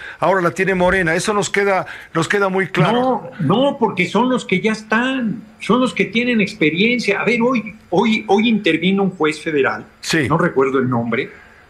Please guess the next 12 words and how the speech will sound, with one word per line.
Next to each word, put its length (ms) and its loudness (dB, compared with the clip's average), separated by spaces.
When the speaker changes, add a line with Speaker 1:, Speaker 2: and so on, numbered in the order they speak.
Speaker 2:
A 100 0
mí 160 4
me 160 0
pareció 400 0
muy 160 2
buena 340 -2
su 140 -6
intervención. 800 -4
No 180 4
está 300 0
de 120 2
a, 100 -2